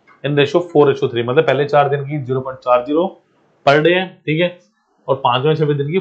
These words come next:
four ratio three में। The average of six days was zero point five zero inches। What was the rainfall of the fifth day? ये आसान क्वेश्चन है, देखो आप ऐसे कह सकते हो,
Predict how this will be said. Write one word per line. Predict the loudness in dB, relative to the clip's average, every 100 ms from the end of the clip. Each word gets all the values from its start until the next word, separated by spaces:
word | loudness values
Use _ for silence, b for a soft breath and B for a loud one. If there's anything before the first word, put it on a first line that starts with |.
| 2
four | 4 4
ratio | 0 -4
three | -6 -8
में। | -18 _ _ B B _ _
The | 2 4
average | 4 4 4 2
of | 0
six | -2 -2 2
days | 2 4
was | 2 4
zero | 2 0
point | 0 0
five | -2
zero | -6
inches। | -12 -16 _ _ _ _ _ _ 0
What | 0 4
was | 4
the | 4 2
rainfall | 0 0 0
of | 0
the | -2
fifth | -4 -6 -2
day? | 0
ये |
आसान | 2 2 -2
क्वेश्चन | -4 -12 -12
है, |
देखो | -12 -12 -18 _ _ _ _ _ _ _ _ _ _ _ _ _ -18 -18 -18 -14 0 2
आप | 4
ऐसे | 2
कह | 0 0
सकते | 2
हो, | 2